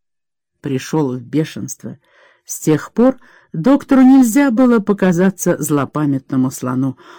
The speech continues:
Он сейчас же собирал хоботом камни и швырял их в своего обидчика удивительно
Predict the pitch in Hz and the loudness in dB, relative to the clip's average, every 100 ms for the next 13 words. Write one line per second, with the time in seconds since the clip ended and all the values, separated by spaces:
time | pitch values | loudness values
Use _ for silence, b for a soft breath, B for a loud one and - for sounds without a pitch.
0 | B 214 240 - 254 - 277 254 254 - | B 2 2 2 0 2 0 2 0 0
1 | 240 196 233 240 226 - 226 202 202 185 | 2 2 2 2 0 0 2 2 2 0
2 | - 247 285 220 156 196 190 - 180 180 | 2 2 4 4 4 2 0 0 2 2
3 | 190 269 247 143 - - 151 143 135 127 | 2 2 2 0 -4 -4 0 0 0 -4
4 | 147 247 - - 208 220 214 b b 143 | -2 -2 -2 -10 -4 -4 -4 b b -4
5 | 131 143 143 131 127 120 | -2 0 -2 -2 -2 -2